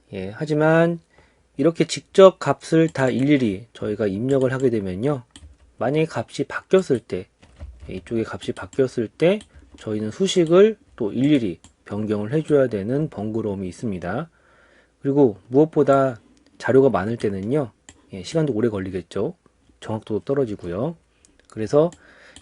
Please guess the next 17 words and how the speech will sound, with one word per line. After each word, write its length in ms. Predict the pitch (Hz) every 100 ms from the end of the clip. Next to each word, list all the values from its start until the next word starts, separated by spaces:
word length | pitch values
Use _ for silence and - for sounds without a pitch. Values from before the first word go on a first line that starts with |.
| -
이러한 300 | 151 151 143
방식의 840 | 123 123 120 117 107 147 175 180 - -
수식은 600 | - 147 139 127 139 95 - -
사용하지 460 | - 139 131 120 117
않고, 520 | 90 90 - 143 - _ _ _ _ _ 104
예, 100 | 98
자료가 540 | - 135 165 170 160
있을 240 | 110 - 123
때는 320 | 113 120 113
이 100 | 98
자료를 600 | - 101 101 143 190 202 _ -
참조해오는 1300 | - 214 208 202 180 143 - - 143 120 139 185 180
방식을 360 | - 98 104 101
많이 200 | 87 87
씁니다. 500 | - 160 117 87 92 _ _ _ _ - - - - - - _ _ _
자, 140 | - 90
볼게요. 520 | 92 - 87 117